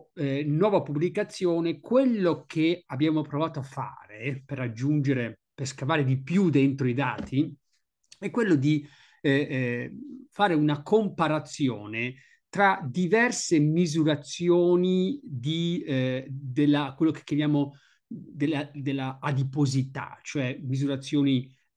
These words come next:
antropometriche come il peso corporeo, l'indice di massa corporea, la circonferenza vita.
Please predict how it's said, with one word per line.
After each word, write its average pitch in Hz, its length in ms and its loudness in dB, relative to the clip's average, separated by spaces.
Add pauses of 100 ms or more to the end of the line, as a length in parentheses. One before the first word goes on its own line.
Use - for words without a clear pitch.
(120)
antropometriche 139 1500 0
come 104 220 -10
il 92 100 -16
peso 98 260 -12
corporeo, 123 960 0
l'indice 120 340 -2
di 107 100 -12
massa 104 280 -14
corporea, 143 640 -2
la 131 100 -2
circonferenza 110 760 -14
vita. 123 540 -6